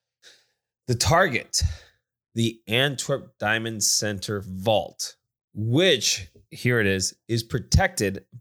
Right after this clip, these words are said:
by ten layers of security. Okay. The, uh, ten protect-, the, the ten layers of security, the door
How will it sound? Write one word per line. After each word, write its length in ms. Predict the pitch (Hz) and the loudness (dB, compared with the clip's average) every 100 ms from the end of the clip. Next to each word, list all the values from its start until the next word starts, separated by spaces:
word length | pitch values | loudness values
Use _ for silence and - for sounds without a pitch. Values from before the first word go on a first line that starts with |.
| - | -2
by 260 | 107 104 | 2 2
ten 600 | 92 - - 107 113 110 - _ _ | 2 4 4 2 -2 -4 -12 _ _
layers 440 | - 98 101 92 - | -2 2 2 2 -2
of 100 | 90 | -2
security. 640 | 82 - 92 67 - - _ _ _ _ _ _ _ - | -6 -6 -6 -6 -8 -18 _ _ _ _ _ _ _ -4
Okay. 240 | 90 92 _ _ - _ _ _ _ _ _ | -4 -4 _ _ -20 _ _ _ _ _ _
The, 560 | 104 117 127 120 117 117 | 0 4 6 4 4 2
uh, 140 | 104 110 | 2 0
ten 240 | - 135 | -2 -2
protect-, 520 | 139 110 135 123 - | -2 0 0 -2 -4
the, 200 | 120 113 - | -2 0 0
the 140 | 110 | -6
ten 400 | 90 - 147 139 | -2 0 0 0
layers 320 | 135 139 123 | 0 0 0
of 80 | 117 | -2
security, 640 | 110 95 139 143 156 170 - _ _ _ _ _ _ - | -4 -2 0 0 0 -2 -6 _ _ _ _ _ _ -6
the 80 | 107 | 0
door 720 | 156 202 147 107 117 113 | 4 4 4 4 0 -6